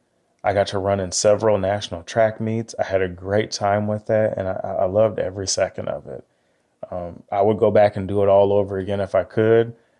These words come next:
I just probably would have went to the, uh, dentist more often. <laughs> I wouldn't have ate so much, uh, so many ramen noodles and, and so much salt. And, you know, I definitely would have paid a little bit, bit better training,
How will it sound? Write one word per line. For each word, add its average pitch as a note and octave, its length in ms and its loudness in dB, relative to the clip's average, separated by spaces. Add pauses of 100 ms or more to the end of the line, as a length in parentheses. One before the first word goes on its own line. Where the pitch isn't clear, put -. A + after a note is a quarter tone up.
(160)
I F#2+ 80 0
just F#2 160 -10
probably G2 280 0
would G2 140 -2
have G2 80 -4
went G2 200 -6
to G2 160 -8
the, F#2+ 280 -4
uh, F#2+ 160 -4
dentist A2 460 -2
more A#2+ 240 2
often. C3+ 500 -2 (120)
<laughs> - 120 -20
I - 1300 -6
wouldn't G#2+ 280 2
have - 80 -6
ate G#2 200 -4
so A2 200 4
much, G#2 360 2
uh, - 180 2
so A2 180 2
many G2 180 -2
ramen G#2+ 400 0
noodles A2+ 560 -2 (360)
and, G#2 180 -4
and G2 200 -8
so G#2+ 160 2
much G2 180 -2
salt. G#2+ 460 0
And, F#2+ 320 -6
you G2 80 -10
know, F#2 80 -6
I F#2 40 -4
definitely G#2+ 360 0
would G2+ 100 0
have G2 100 -10
paid G#2 140 2
a G2 60 0
little G2 200 0
bit, G2 320 0 (160)
bit G#2+ 220 -2
better G2+ 260 2
training, G2+ 540 -2